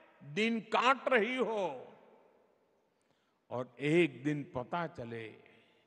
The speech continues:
कि मां, तेरा बेटा उन शस्त्रों को छोड़ करके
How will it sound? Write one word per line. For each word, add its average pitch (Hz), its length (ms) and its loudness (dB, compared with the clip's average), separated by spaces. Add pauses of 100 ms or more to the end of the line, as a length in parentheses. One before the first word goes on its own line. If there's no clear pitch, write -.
(1400)
कि 113 80 -10
मां, 127 360 -4 (1200)
तेरा 120 260 -2 (100)
बेटा 117 420 0 (1200)
उन 120 140 -4
शस्त्रों 127 640 -4
को 120 200 -6 (140)
छोड़ 127 320 -2
करके 135 420 -4